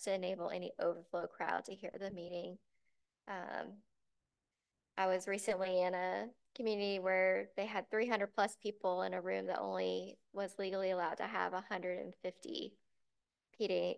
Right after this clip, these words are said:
people in the rooms. They had to postpone the meeting for that. Um, so what happens when the Open Meetings Act is violated? Um, so if a meeting is held in violation of the act, any action taken is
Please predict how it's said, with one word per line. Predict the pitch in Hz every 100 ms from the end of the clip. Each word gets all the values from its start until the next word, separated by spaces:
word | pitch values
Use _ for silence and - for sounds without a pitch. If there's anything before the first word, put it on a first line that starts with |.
| - -
people | 233 220 175 180
in | 190
the | 180
rooms. | 180 180 180
They | 220
had | 208 -
to | 185 190 226 - _ 233
postpone | 185 180 - 180 180 175 175 220 _ _ _ _ _ -
the | 180
meeting | 170 - 180 -
for | 208
that. | - - - _ _ _ _ _ _ _ _ _ -
Um, | 233 220 202 190 196 226 _
so | -
what | 285
happens | 302 294 294 285 277
when | 247 233 233 226 226 240 _ _
the | - 214 202
Open | 214 220
Meetings | 214 208 214
Act | 190 196 196
is | 185 -
violated? | 175 175 185 165 185 - - - _ _ _ _ _ -
Um, | 214 202 196 190 196 226 240
so | 247
if | 247
a |
meeting | 233 254 277 277
is | 269
held | 254 220
in | 220
violation | 202 202 190 202 208
of | 202
the | 214
act, | 175 185 185 - -
any | - 226
action | 196 202 - 196
taken | - 190 190
is | 185 175